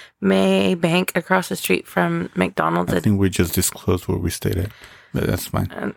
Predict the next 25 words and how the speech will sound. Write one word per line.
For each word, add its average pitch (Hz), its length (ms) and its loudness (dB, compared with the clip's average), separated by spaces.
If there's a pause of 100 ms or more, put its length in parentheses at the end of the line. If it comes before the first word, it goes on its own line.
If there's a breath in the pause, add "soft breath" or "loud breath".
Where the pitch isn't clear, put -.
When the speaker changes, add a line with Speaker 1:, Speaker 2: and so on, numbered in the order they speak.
(100)
Speaker 1:
well, 214 300 4
no. 226 400 4 (1160)
We 226 180 4
didn't 214 180 0
say 202 180 2
where 190 160 2
we 165 120 2
were 156 120 -4
staying. 220 560 0 (420 loud breath)
We 214 140 6
just 190 240 0
said 170 200 4
that 175 80 0
the 175 80 -2
pizza 254 440 0
was 165 200 0
from 151 200 0
Mama's 151 320 2
Pizza - 420 0
at 151 140 -2
the 151 100 0
Shell 175 240 2
station 151 440 0
in 135 140 2
Maybank. - 500 0